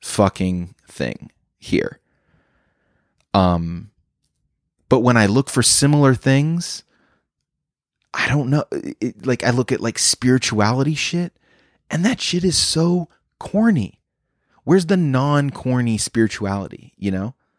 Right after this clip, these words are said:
The non-woo-woo shit. Where you're like, "Yes, I want to believe in more than just what I'm seeing, but can we talk about it in ways that aren't bullshitty," you know? And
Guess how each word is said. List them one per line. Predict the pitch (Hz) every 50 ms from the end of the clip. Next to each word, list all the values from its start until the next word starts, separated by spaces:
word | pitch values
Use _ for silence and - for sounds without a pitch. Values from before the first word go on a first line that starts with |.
| _ _ _ _ _ _ _ _ _
The | - 107
non-woo-woo | 110 117 117 120 123 120 113 107 104 113 127 120 110 101 87 92 -
shit. | - - - - - - _ _ _ _ _ _ _ _ _ _ _ _ _ _ _ _ _ _ _ _ _ _
Where | 117 123 123
you're | 117 113 107 101
like, | 95 92 90 92 - - - _ _ _ _ _ _ _ _ _ _ _ _ _ _ _ _ _ _ _ _ _ _ _ _ _ _
"Yes, | - 107 98 110 127 143 143 113 92 - - - - -
I | 104 107 113
want | 120 123 127 127 - -
to | 135 117
believe | 104 113 107 104 110 110 110 113 110 107 104 - - -
in | - 110 107 107 104 104 101 101 98 - _ _ _ _ _ _ _
more | - 98 101 101 101 101 107 107 104 101
than | 92 107 104 101 98
just | 104 101 - - -
what | 107 101
I'm | 98 98 95
seeing, | - - - 98 95 101 113 120 123 131 - _ _ _ _ _ _ _ _ _ _ _ _ _ _
but | _ 113 -
can | - 127 120
we | 117 113
talk | - 113 113 - 139
about | 127 131 131 135 135
it | 139 143 -
in | - 107 110
ways | 107 107 104 107 101
that | 104 101 95
aren't | 98 98 101 101 - - _ -
bullshitty," | 101 95 95 101 - - 151 147 165 180 180 175 - _ _ _
you | 175 170
know? | 180 190 190 202 208 - _ _ _ _ _ _ _ _ _ _ _ _ _ _ _ _ _ _ _ _ _ _ _ _ _ _ _ _ _ _ _ _ _ _ _ _ _ _ _ _
And | 127 131 123 120 117 113 107